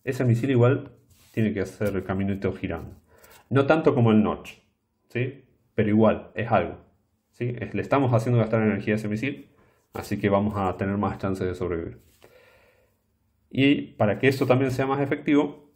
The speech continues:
una cosa súper importante es irse hacia abajo.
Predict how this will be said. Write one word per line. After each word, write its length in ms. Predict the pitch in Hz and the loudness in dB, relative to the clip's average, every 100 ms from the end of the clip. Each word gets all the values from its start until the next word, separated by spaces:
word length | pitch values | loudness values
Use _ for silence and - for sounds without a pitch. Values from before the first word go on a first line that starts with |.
| _ _ _ _ _ _ | _ _ _ _ _ _
una 240 | 117 113 | 2 2
cosa 180 | 107 117 | 4 2
súper 240 | 110 120 127 | 2 2 2
importante 480 | 127 143 139 135 | 2 0 0 2
es 200 | 110 - | 0 0
irse 200 | 120 123 | 2 4
hacia 140 | 110 135 | 4 2
abajo. 460 | 135 98 - _ | 2 0 -12 _